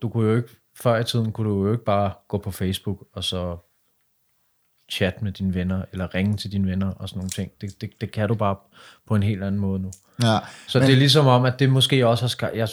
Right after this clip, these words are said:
Speaker 1: jeg ved det ikke, og det lyder sådan meget filosofisk, og det er det sikkert også, men det er, hvad jeg lige kan. Det er jo bare blevet så meget nemmere at være doven. Altså, det
Speaker 2: Ja,
Speaker 1: er jo
Speaker 2: men altså
Speaker 1: designet sådan, så du i virkeligheden ikke rigtig behøver at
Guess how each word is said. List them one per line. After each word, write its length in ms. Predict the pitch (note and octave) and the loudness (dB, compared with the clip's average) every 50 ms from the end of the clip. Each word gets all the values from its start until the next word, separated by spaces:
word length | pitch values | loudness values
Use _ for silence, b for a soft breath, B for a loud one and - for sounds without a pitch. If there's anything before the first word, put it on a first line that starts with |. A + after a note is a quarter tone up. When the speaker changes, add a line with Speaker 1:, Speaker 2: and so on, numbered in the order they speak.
| - - | 0 0
Speaker 1:
jeg 160 | A2+ G#2+ G#2 | 2 2 4
ved 160 | B2 B2 A#2+ | 4 2 2
det 80 | A2 G2+ | 2 -2
ikke, 160 | G2+ F#2+ A2 | -4 -2 -2
og 60 | G2+ | -2
det 140 | A2+ A2 A2 | 0 0 0
lyder 160 | A#2 A2+ A2+ | 0 0 0
sådan 180 | A2 B2 A#2 G#2+ | 0 0 0 2
meget 260 | G2+ G2+ A2 A#2 A2+ - | 4 4 6 4 4 4
filosofisk, 600 | - G#2+ A2 G2+ - A#2 G#2 F#2+ G#2 A2 - - | 2 0 0 2 2 0 0 0 -2 -4 -4 -4
og 120 | G#2 F#2 - | -6 -4 -2
det 280 | G#2 A2+ A2 G#2 G2+ | 0 0 0 0 0
er 60 | G2 | 0
det 120 | F#2+ G2 - | -2 -2 -2
sikkert 280 | - G#2 G2 G2 F#2+ | -2 -2 -2 -2 -2
også, 320 | F#2+ F2 F#2 G2+ G#2+ - G#2 | -2 -2 -4 -4 -6 -6 -6
men 100 | F#2+ F2+ - - | -6 -6 -6 -4
det 140 | G2+ G2+ G2+ | -4 -2 -2
er, 40 | G2 F#2 F#2+ | -4 -4 -4
hvad 140 | G#2+ G#2+ G#2 | -2 -2 0
jeg 160 | G2+ G2 G2+ | 0 0 0
lige 140 | G2 G#2 G2+ | 0 -2 -2
kan. 180 | - A2 G2+ - - _ _ _ | -2 -2 -4 -4 -6 _ _ _
Det 160 | - A2 G#2 - _ _ _ _ _ _ _ _ _ _ - | -6 -6 -6 -6 _ _ _ _ _ _ _ _ _ _ -6
er 100 | G2+ G#2+ | -4 -2
jo 260 | G#2 A2 A2+ G#2+ F#2 - | 0 0 0 -2 -2 0
bare 340 | G2+ F#2+ G2+ G#2 G#2 G2 F#2 - b b b b b b b b b b b b b b b b b b _ - | 0 0 2 2 0 -2 -4 -8 b b b b b b b b b b b b b b b b b b _ 0
blevet 240 | A#2 A2 A2+ A#2+ A#2+ | 2 4 4 4 4
så 120 | - B2 | 4 4
meget 240 | A2+ A2+ A2 A#2 A#2+ | 4 4 4 6 6
nemmere 420 | A#2+ A#2+ A#2+ A#2+ B2 B2+ B2 A2+ - - | 6 6 6 6 6 4 4 2 0 -4
at 80 | A#2+ A2 | -4 -2
være 140 | A#2 A#2 A#2 - - | -2 -2 0 0 2
doven. 360 | A#2 A2 A#2 B2 B2+ B2 - - _ _ _ _ _ _ _ _ _ _ _ _ _ _ _ _ _ _ | 2 2 4 2 2 0 -2 -6 _ _ _ _ _ _ _ _ _ _ _ _ _ _ _ _ _ _
Altså, 240 | - A2+ A2 A2 G2+ G2+ b b b b b b | -6 -6 -4 -4 -6 -8 b b b b b b
det 80 | A#2 | 4
Speaker 2:
Ja, 60 | A#2+ | 6
Speaker 1:
er 60 | B2+ B2+ | 8 8
jo 60 | B2+ | 8
Speaker 2:
men 100 | B2+ C3 | 8 6
altså 240 | B2+ A2+ A2 - B2+ | 6 6 6 6 6
Speaker 1:
designet 320 | A#2 B2 B2+ C#3 C#3+ C3 | 6 6 6 6 4 4
sådan, 180 | A2 C3 B2 B2 | 4 4 2 2
så 100 | - C3+ | 2 2
du 120 | A#2+ B2+ | 2 2
i 40 | B2 | 2
virkeligheden 500 | A#2 A2 C3 C#3 C3+ C#3 B2+ A#2+ A#2 A2 | 2 4 2 2 4 4 2 4 4 2
ikke 140 | A2+ A2 - | 0 0 0
rigtig 260 | A2 A2 - - G#2+ | -2 -2 -2 -4 -4
behøver 440 | - A#2 A2+ A#2+ A2+ G#2+ A2+ A2 G#2+ | 0 2 2 2 2 0 -2 -2 -4
at 80 | G#2+ | -4